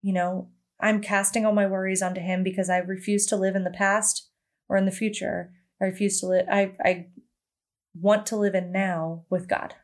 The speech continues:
So this was, y'all know I don't have notes for this stuff. I literally have, like, a podcast title. And then I'm like, "I'm feeling like I'm gonna talk about this right now."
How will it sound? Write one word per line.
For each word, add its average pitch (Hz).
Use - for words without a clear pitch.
So 185
this 277
was, 254
y'all 254
know 180
I 214
don't 214
have 135
notes -
for -
this 170
stuff. 165
I 185
literally 190
have, 175
like, 165
a 165
podcast 185
title. 262
And -
then 214
I'm 220
like, 220
"I'm 254
feeling 233
like 254
I'm 254
gonna 262
talk 294
about 190
this 196
right 202
now." 202